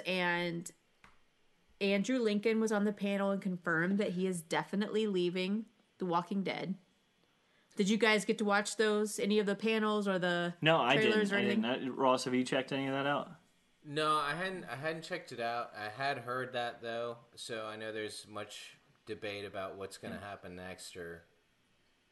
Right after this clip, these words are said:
Speaker 3: you know, h-, where the storyline goes, or
Speaker 2: Yeah.
Speaker 3: how they do it, I guess.
Speaker 2: Well, I saw you posting on, uh, on Facebook when you were, like, like, crying and screaming about Andrew Lincoln leaving.
Speaker 3: Right.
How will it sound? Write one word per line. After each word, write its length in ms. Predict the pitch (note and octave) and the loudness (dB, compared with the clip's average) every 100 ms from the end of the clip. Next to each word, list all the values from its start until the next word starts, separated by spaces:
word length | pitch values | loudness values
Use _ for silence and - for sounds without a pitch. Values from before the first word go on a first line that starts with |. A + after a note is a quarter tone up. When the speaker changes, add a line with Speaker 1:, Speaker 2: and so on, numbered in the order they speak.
| - | -18
Speaker 3:
you 80 | |
know, 80 | F#2+ | -12
h-, 200 | F2 F2+ G2 | -12 -14 -16
where 160 | G2 F#2+ | -10 -10
the 80 | F2+ | -10
storyline 580 | - G2+ F#2 F2 F2 | -10 -8 -6 -8 -10
goes, 400 | F2 E2+ F2 E2+ - F2+ | -12 -12 -12 -14 -18 -18
or 160 | E2+ D2+ _ | -18 -18 _
Speaker 2:
Yeah. 160 | B2+ G2+ | -6 -4
Speaker 3:
how 80 | G2+ | -6
they 160 | F2+ | -10
do 240 | E2 F#2 F2+ | -10 -8 -8
it, 140 | D#2+ - | -10 -14
I 100 | E2+ | -14
guess. 320 | D#2+ F2 E2+ D#3 | -10 -10 -8 -6
Speaker 2:
Well, 120 | B2 - | -8 -6
I 120 | - - | -2 2
saw 140 | F3 | 4
you 160 | C#3 A#2+ | 4 4
posting 440 | B2 B2 A#2+ B2 | 4 2 2 0
on, 280 | A#2 A2+ G#2+ | 2 2 2
uh, 260 | G2+ F#2+ F#2 - _ | 2 0 -4 -16 _
on 160 | A#2+ A2+ | -4 -2
Facebook 640 | B2 A#2 A2 - G#2 G2 | 2 2 0 0 0 0
when 160 | A2+ G#2 | 0 2
you 100 | G#2 | 2
were, 80 | |
like, 280 | G#2 G2 G2 - A2+ - G#2 A2 - - | 2 0 -2 -6 -10 -10 -18 -16 -16 -8
like, 180 | B2 G#2 G2+ _ _ _ _ - | -4 -4 -4 _ _ _ _ -14
crying 580 | - C#3 A#2 A#2 G#2+ G#2 | -2 0 2 2 2 2
and 140 | G2+ | 0
screaming 560 | - B2 A2+ A2+ A#2+ A2+ | 0 0 2 2 2 0
about 320 | G#2+ G#2+ G2 | 2 2 2
Andrew 300 | G#2+ A2 G#2+ | 0 0 0
Lincoln 360 | G#2+ G#2 A2 G2+ | 0 0 -2 -2
leaving. 160 | A2 A2+ | 2 6
Speaker 3:
Right. 180 | A2 G2+ | 6 4